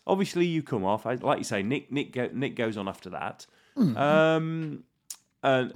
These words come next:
Speaker 1: and, you know, and, and to be fair, you do mention it, uh, and you have just mentioned it, and you don't really know what it sounds like out front because you've got no real, you know, r-, real sense of what was going on in, in the P A,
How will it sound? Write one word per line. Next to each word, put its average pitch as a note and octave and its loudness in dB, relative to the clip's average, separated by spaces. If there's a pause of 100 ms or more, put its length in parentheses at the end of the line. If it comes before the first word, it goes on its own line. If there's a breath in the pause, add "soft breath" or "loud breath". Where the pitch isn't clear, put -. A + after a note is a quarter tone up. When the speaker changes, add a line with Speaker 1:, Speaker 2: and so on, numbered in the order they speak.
Speaker 1:
and, B2+ -2 (440 soft breath)
you D#3 0
know, G#2 2
and, B2+ 0
and C3+ -4
to - -12
be D3+ -6
fair, D3+ 2
you B2 4
do C3 2
mention F#2+ -2
it, F2 -10 (520)
uh, G2 -4
and F#2+ -6
you F#2 -8
have G2+ -6
just F#2 -18
mentioned F#2+ -10
it, - -6
and A2+ -4
you B2 0
don't B2+ 0
really A#2+ 2
know F#2 -2
what G2+ -2
it G2+ -8
sounds G2 -4
like F#2+ -2
out F#2+ 0
front F#2+ -2
because G2+ -10
you've G#2 -12
got - -2
no G#2 -4
real, G2 -2 (1200 soft breath)
you A2+ -4
know, G2+ -2 (160)
r-, - -10
real G#2+ -2
sense G2+ -8
of G2+ -14
what G2+ -6
was G2+ -8
going G2+ -4
on G2+ -4
in, G2 -6
in G2+ -8
the F#2 -10
P G2+ -6
A, G#2 -6